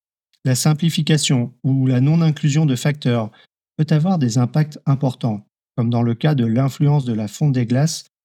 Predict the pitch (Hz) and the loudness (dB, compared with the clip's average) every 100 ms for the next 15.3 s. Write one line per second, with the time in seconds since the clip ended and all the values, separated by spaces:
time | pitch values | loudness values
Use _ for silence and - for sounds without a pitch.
0 | - 135 113 110 131 147 156 117 - 127 | -4 -2 0 2 2 2 2 0 -2 -4
1 | 127 117 - 143 - 131 - 120 110 104 | -4 -2 0 -2 0 -4 0 0 0 -4
2 | 101 - _ _ _ _ _ _ _ _ | -6 -16 _ _ _ _ _ _ _ _
3 | _ _ - 120 139 143 - 196 - 123 | _ _ -2 0 0 0 0 0 0 -2
4 | 113 143 147 156 165 202 - 113 107 - | 0 0 0 2 2 0 -6 -8 -8 -10
5 | - _ 170 170 - 143 - 139 - - | -20 _ -2 -2 0 0 0 0 0 0
6 | 135 135 - 127 120 143 131 - 110 101 | 0 -2 -4 -2 2 4 2 0 -4 -2
7 | 143 117 107 139 147 - _ _ _ _ | -2 0 0 -2 -4 -10 _ _ _ _
8 | - 123 123 151 - - 127 - - - | 0 0 2 2 2 0 -2 -2 -4 -6
9 | - _ _ _ _ _ _ _ _ 131 | -10 _ _ _ _ _ _ _ _ -2
10 | 123 156 202 - 151 147 - 160 160 - | 0 2 0 -2 0 0 2 2 0 -2
11 | 131 156 147 165 180 196 - 127 110 120 | 0 0 0 2 2 0 -2 -4 -2 0
12 | 120 160 - 147 165 - - 147 151 143 | 0 0 0 2 0 -2 -2 0 0 0
13 | 160 180 165 143 131 139 143 147 - 143 | 0 2 2 2 0 -2 -2 -2 0 0
14 | 143 156 156 135 - - 143 147 131 - | 2 0 -2 -8 -6 -2 0 0 0 -4
15 | 113 131 147 | -2 -4 -6